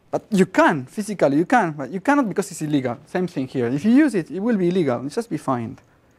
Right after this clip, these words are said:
So think about that. It could be, and maybe the, the hammer will become all completely like, uh,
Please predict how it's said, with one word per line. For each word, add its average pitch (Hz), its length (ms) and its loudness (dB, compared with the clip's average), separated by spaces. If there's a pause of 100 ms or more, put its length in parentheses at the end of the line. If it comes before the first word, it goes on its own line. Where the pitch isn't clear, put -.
(320)
So - 160 2
think 240 220 2
about 190 160 4
that. 156 200 0
It 185 120 -6
could 240 180 2
be, 214 260 2
and 190 160 2
maybe 220 320 2
the, 175 280 2
the 165 140 2
hammer 202 340 2
will 165 160 2
become 156 300 0
all 147 220 2
completely 143 560 0
like, 131 280 2
uh, 127 200 2